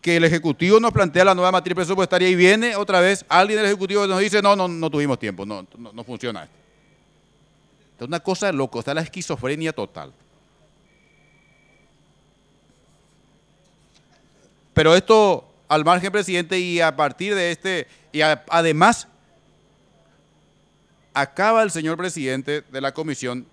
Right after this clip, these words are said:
de informarnos lo que plantea el Ministerio de Salud. ¿Con qué tiempo vamos a revisar si ahora nos están leyendo y estamos a contrarreloj?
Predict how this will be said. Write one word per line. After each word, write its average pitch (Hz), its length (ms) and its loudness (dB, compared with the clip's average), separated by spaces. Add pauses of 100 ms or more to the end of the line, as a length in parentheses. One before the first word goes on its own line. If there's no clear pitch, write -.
(480)
de 135 120 -8
informarnos 135 640 -4
lo 143 100 -4
que 139 120 -10
plantea 123 240 -6
el 123 60 -8
Ministerio 123 300 -8
de 123 80 -6
Salud. 101 240 -12
¿Con 156 160 -4
qué 185 140 0
tiempo 202 320 2
vamos 190 180 4
a 196 60 0
revisar 185 360 -2
si 170 120 -6
ahora 170 260 4
nos 180 160 -4
están 175 220 -4
leyendo 175 420 -6 (340)
y 139 60 -6
estamos 165 320 4
a 160 40 2
contrarreloj? 165 580 0